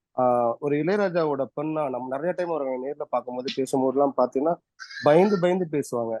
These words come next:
ஆ, பேசும்போதே வந்து அவ்வளோ ஹம்பிள், அவ்வளோ இது. ஆ,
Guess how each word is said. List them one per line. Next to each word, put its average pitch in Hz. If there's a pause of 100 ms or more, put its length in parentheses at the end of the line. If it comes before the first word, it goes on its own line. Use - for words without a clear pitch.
(640)
ஆ, 131
பேசும்போதே 185
வந்து 165
அவ்வளோ 156 (240)
ஹம்பிள், 143
அவ்வளோ 156
இது. 143 (460)
ஆ, 135